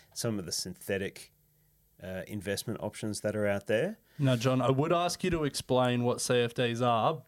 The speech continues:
Speaker 2: but I'm not even going to because don't trade them. That's
Speaker 1: Yeah.
Speaker 2: just <laughs> Equity Mates policy number four,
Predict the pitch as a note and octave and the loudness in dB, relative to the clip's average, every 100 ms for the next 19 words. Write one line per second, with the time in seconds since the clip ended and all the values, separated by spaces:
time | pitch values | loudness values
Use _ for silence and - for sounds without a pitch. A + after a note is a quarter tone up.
0 | - - D#3 D3 A#3 - _ - C#3 C#3+ | 0 4 4 4 0 -4 _ 2 4 8
1 | D3+ D#3 D3+ C#3 C#3+ D3+ D3 G3+ F3+ - | 8 6 4 6 6 6 4 0 -2 0
2 | C#3+ C3 - F3 - - _ - C#3+ C#3+ | 0 0 -8 -14 -20 -20 _ 4 4 4
3 | - C3 A#2+ A#2+ A2 C3+ D3 D#3+ - - | 2 2 2 0 -6 2 4 4 4 4
4 | F3+ F3+ B3+ F3+ - E3 D3 A3+ G#3 E3+ | 2 2 0 -2 0 2 4 4 4 4
5 | F3+ - G3+ A#3 A3+ A3+ G#3+ - G3 F#3+ | 4 4 6 6 6 6 4 4 4 4
6 | F#3+ F#3 E3+ D#3+ - D#3 B3+ | 4 2 4 2 4 4 4